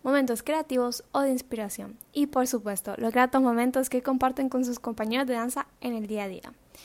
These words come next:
Los bailarines utilizan las redes sociales para trasladar esta cotidianidad a una dimensión superior, haciendo que éstas cobren una gran importancia en su actividad profesional. Pero ahora, con el confinamiento del coronavirus, las redes sociales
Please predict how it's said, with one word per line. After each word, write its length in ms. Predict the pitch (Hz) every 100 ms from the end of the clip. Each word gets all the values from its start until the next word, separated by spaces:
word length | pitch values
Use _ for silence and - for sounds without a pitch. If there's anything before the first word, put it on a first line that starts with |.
| - - -
Los 160 | 269
bailarines 560 | 285 294 285 311 359 -
utilizan 460 | 262 233 220 220 214
las 160 | 208
redes 180 | 240 269
sociales 420 | 294 277 233 233
para 220 | 233 233
trasladar 540 | 240 240 240 240 262 277 _ _
esta 220 | 294 392
cotidianidad 760 | 370 294 233 208 196 196 202 262 - - - -
a 100 | 269
una 220 | 294 320
dimensión 580 | 277 247 220 - 269 277
superior, 560 | - 294 226 202 185 - - - -
haciendo 400 | 262 285 311 311
que 100 | 240
éstas 320 | 247 240 240
cobren 380 | - 262 302 294
una 220 | 262 247
gran 260 | 226 226 254
importancia 640 | 269 247 220 233 254 302 -
en 200 | 254 247
su 80 |
actividad 420 | 254 254 240 233 226
profesional. 640 | 254 247 220 196 180 180 - _ - - - _
Pero 180 | 285 294
ahora, 300 | 285 269 226
con 120 | 247
el 120 | 247
confinamiento 640 | 254 254 262 262 277 285 233
del 100 | 208
coronavirus, 720 | 208 202 196 202 262 220 220 - _
las 260 | - 247 254
redes 220 | 269 294
sociales 540 | 285 262 269 277 262